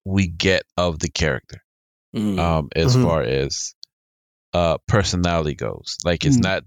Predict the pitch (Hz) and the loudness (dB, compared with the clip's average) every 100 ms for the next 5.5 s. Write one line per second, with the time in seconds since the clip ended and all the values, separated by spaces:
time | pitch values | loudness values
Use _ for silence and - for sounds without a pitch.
0 | - 104 117 120 113 - - 87 - 95 | -2 0 2 0 -2 -6 -8 -6 -6 -2
1 | - - 101 95 92 92 - _ _ _ | 0 2 2 2 0 -4 -10 _ _ _
2 | _ - - 95 - - 104 98 98 98 | _ -8 -2 0 0 -2 0 2 4 2
3 | 95 82 92 92 160 175 87 82 113 117 | 0 0 2 2 0 0 2 2 2 2
4 | 107 104 98 - 98 - 104 98 85 92 | 2 2 2 0 -2 0 0 0 0 2
5 | - 107 107 104 | 2 2 2 0